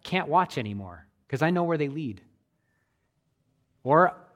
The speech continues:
"You know what? This smartphone's super convenient, but for a season, I'm not going to have it in my pocket all the time." Or, "I'm only going to use the computer when other people are around."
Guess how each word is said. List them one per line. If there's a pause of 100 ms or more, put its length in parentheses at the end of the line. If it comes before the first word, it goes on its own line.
"You
know
what?
This
smartphone's
super
convenient,
but
for
a
season,
I'm
not
going
to
have
it (220)
in
my
pocket
all
the
time." (1600)
Or,
"I'm
only
going
to
use
the
computer
when
other
people
are
around."